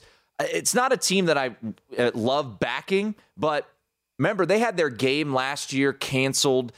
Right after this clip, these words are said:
the day of the Holiday Bowl. They were gonna play U C L A. So that was, you know, a motivating factor maybe in this spot here. Their quarterback situation is, is not ideal. They do have a, a starting wide receiver, uh, who has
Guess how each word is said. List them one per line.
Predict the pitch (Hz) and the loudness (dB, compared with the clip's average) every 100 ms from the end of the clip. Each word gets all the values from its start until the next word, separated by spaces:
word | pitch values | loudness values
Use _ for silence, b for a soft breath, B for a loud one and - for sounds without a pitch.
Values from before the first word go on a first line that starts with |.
| b 104 | b -4
the | 123 | -2
day | 92 139 135 151 | 0 0 0 0
of | 127 127 135 120 | 0 0 0 0
the | 95 | -2
Holiday | - 135 143 135 135 | 0 -2 0 2 2
Bowl. | 120 127 131 127 | 2 2 2 2
They | 117 | 2
were | |
gonna | 107 107 | 0 -2
play | 123 107 | 0 0
U | 95 131 | 2 2
C | - 139 123 | 2 2 2
L | 107 110 | 2 2
A. | 120 120 120 B B B | 2 2 0 B B B
So | - 139 120 117 113 | -2 2 4 4 2
that | 123 143 | 0 0
was, | 165 135 - - b b | -2 0 -2 -4 b b
you | 160 | 0
know, | 156 147 | 2 2
a | 139 | 0
motivating | 135 147 156 147 151 147 | 0 0 0 0 -2 -2
factor | - 147 151 156 | -2 -2 -2 -2
maybe | 147 147 147 | 0 2 2
in | 143 | 2
this | 143 | 2
spot | - - 143 143 120 | 0 -2 -2 -2 0
here. | 139 139 | 0 2
Their | 123 113 | 0 -2
quarterback | - 160 143 143 139 - | 0 0 2 0 -2 -4
situation | - 151 - 143 139 - 139 | -2 -2 2 2 2 0 0
is, | 123 | 0
is | 110 113 117 | 0 0 2
not | 131 143 - | 0 0 -2
ideal. | 123 127 101 127 131 131 127 b b | -2 -2 0 2 4 4 2 b b
They | 101 | -2
do | 104 143 | 0 2
have | 131 131 | 2 2
a, | 127 117 b b - | 0 0 b b -4
a | 131 | 0
starting | - 151 139 143 139 | 0 0 0 0 2
wide | 131 131 | 0 0
receiver, | 135 - 139 131 135 135 131 | 0 2 2 2 2 0 -2
uh, | 113 113 | 0 0
who | 113 127 | 2 2
has | 123 | 2